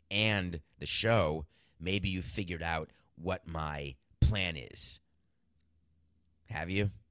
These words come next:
Yes, I'm in last night's suit. <laughs> All right. Do players have the responsibility to stand up to owners like LeBron did with Sarver?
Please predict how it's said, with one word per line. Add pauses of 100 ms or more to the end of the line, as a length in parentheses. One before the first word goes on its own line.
(340)
Yes, (140)
I'm
in
last
night's
suit. (1200)
<laughs>
All (720)
right. (1200)
Do
players
have
the
responsibility
to
stand
up
to
owners
like
LeBron
did
with
Sarver?